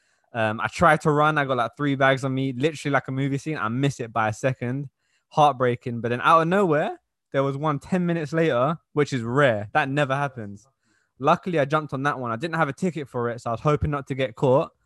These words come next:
but I got saved because there was so, there was, um, a bunch of Scottish guys coming to London for the England game,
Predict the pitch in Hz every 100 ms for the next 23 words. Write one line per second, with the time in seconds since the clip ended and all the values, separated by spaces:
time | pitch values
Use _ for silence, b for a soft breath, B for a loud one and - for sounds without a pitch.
0 | _ _ _ 143 127 135 120 - 151 127
1 | 98 - - _ _ _ _ 131 - 156
2 | 139 127 - 170 170 147 147 143 143 131
3 | 147 156 135 - 170 143 - 131 120 143
4 | 131 120 127 143 131 120 117 117 135 131
5 | 117 110 101